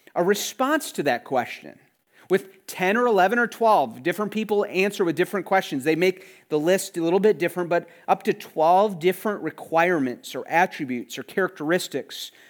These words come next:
of a person who is able to dwell with the Lord. That's most of the psalm. And then the final point or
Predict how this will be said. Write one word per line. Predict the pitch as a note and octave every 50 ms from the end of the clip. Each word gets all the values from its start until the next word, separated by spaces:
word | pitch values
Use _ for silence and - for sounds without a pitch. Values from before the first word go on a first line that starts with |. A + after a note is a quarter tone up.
| _ _ _ _ _ _ -
of | C3+
a | D#3 -
person | - - F#3+ F#3+ F#3+ - G3+ E3+
who | D#3 E3+
is | D#3+ C#3+
able | E3 D#3 D3 D#3 C#3+
to | C#3+
dwell | C3+ C3+ C#3 C3+ C#3+ C#3+ C#3+ C#3
with | B2 B2 A#2 -
the | B2+
Lord. | A2+ A2+ A#2 A#2 A#2 A#2 A2 G#2+ G#2 - - _ _ _ _ _ _ _ _ _ _ _ _ _ _ _ _ _ _ _ _ _ _ -
That's | D#3+ E3 D#3+ -
most | E3 D#3+ D#3+ D#3+ -
of | D#3+ C#3+
the | C#3+
psalm. | - - D#3 C3+ C3+ B2+ B2+
And | C3 C#3+
then | D3+ D3+ D#3
the | C#3+
final | C#3 - E3 D3 D#3 D#3 C#3+ C3 A#2+ A2+ - _ _ -
point | - - C#3 C3+ C3+ C3 C3+ -
or | A2+ A2+ G#2+